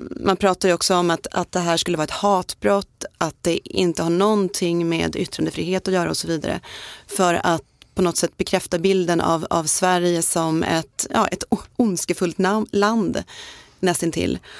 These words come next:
Och jag tycker att det är, eh,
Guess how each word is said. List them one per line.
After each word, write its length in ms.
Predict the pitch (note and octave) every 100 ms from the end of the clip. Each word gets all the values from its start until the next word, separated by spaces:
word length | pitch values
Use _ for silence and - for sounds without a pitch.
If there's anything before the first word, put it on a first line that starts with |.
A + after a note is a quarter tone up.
| - - -
Och 180 | G3 -
jag 80 | G3
tycker 220 | A3+ A3
att 60 | G#3+
det 80 |
är, 460 | G#3 F#3 F3 E3+ F3 - _ _ _ - - - - -
eh, 400 | F3+ F3+ E3 E3+